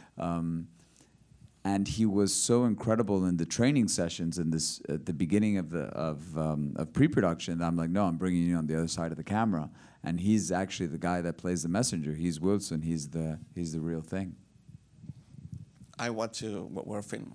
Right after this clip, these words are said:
Speaker 2: I want to finish. But, uh, Julian, I know that, uh, Alejandro is not trying to send a political message here. That's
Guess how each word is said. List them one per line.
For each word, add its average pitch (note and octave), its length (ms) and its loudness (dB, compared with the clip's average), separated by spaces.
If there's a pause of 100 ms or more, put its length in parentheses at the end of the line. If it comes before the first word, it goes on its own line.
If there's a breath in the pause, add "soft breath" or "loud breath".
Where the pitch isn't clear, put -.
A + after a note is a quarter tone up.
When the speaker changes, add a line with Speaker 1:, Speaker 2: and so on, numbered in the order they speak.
Speaker 2:
I A2+ 80 -10
want G#2 160 -6
to G#2 80 -10
finish. - 400 -8 (320 loud breath)
But, G#2 140 -4
uh, A2 360 0
Julian, G2+ 540 -2 (840 loud breath)
I B2 120 0
know C3+ 180 2
that, B2 220 2
uh, G#2+ 420 -2
Alejandro A#2+ 500 0
is A2+ 120 -4
not A#2 140 -4
trying A2 280 -4
to G#2+ 160 -8
send G#2+ 320 -2
a F#2 420 -4 (260)
political A2 420 -2
message G2 460 -6
here. C#2 340 -12
That's - 320 -12